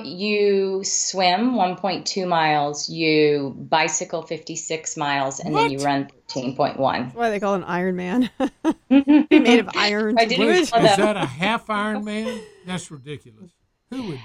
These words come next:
Speaker 2: do that to themselves?
Speaker 3: It's the, it's the
Speaker 2: Oh, my
Speaker 3: challenge. It's the
Speaker 2: goodness.
Speaker 3: challenge.
Speaker 2: That's amazing
Speaker 1: <laughs>
Speaker 2: that you did that.
Speaker 1: It's
Speaker 2: Oh.
Speaker 1: the goal setting and, and achievement, you know, and it, it appeals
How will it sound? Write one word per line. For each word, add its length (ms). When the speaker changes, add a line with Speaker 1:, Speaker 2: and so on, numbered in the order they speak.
Speaker 2:
do 180
that 260
to 60
themselves? 600
Speaker 3:
It's 220
the, 220
it's 180
the 120
Speaker 2:
Oh, 100
my 60
Speaker 3:
challenge. 540
It's 0
the 80
Speaker 2:
goodness. 300
Speaker 3:
challenge. 540
Speaker 2:
That's 300
amazing 880
Speaker 1:
<laughs> 40
Speaker 2:
that 220
you 80
did 360
that. 280
Speaker 1:
It's 160
Speaker 2:
Oh. 80
Speaker 1:
the 140
goal 320
setting 500
and, 160
and 160
achievement, 640
you 200
know, 380
and 300
it, 240
it 200
appeals 320